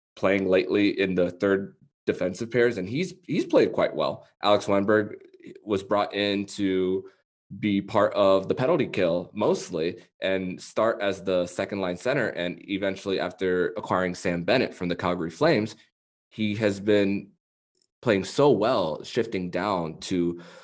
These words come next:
the third line and has a career high in goals after being bought out by the Columbus Blue Jackets after two not so good seasons there. So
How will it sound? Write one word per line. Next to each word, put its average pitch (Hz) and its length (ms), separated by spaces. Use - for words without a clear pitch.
the 98 80
third 110 260
line 90 220
and 90 80
has 104 200
a 95 120
career 98 480
high 101 500
in 85 500
goals 110 380
after 95 320
being 95 300
bought 95 260
out 104 320
by 87 340
the 87 100
Columbus 95 320
Blue 110 200
Jackets 95 320
after 90 400
two 113 340
not 98 260
so 95 200
good 82 220
seasons 98 500
there. 73 200
So 92 320